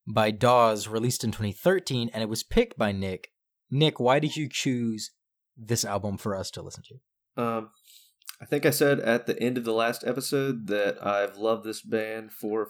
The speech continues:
Speaker 2: forever, and, um, and by forever I mean since, like,
Speaker 1: Would you say that
Speaker 2: twenty fifteen.
Speaker 1: they're your favorite band?
Speaker 2: Um,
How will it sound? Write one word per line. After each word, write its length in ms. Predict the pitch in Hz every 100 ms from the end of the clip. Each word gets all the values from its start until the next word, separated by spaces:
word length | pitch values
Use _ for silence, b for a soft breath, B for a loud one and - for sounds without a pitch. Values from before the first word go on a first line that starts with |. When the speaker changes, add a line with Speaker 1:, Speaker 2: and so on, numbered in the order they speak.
| -
Speaker 2:
forever, 540 | 98 101 107 127 120 _ _ _ _
and, 340 | 92 98 95 92
um, 380 | 92 90 - _ -
and 140 | 113 104
by 120 | 110
forever 480 | - 107 110 107 107
I 120 | 104
mean 340 | 104 104 98
since, 340 | - 110 104 -
like, 240 | 101 95
Speaker 1:
Would 220 | 127 123
you 80 | 143
say 440 | - 143 151 165
that 60 | 165
Speaker 2:
twenty 220 | 120 110
fifteen. 220 | 123 120 120
Speaker 1:
they're 180 | 120
your 200 | 117 107 101
favorite 540 | - 110 117 147 123
band? 340 | 120 143 156 _ _ _ _ _ -
Speaker 2:
Um, 400 | 104 107 95 104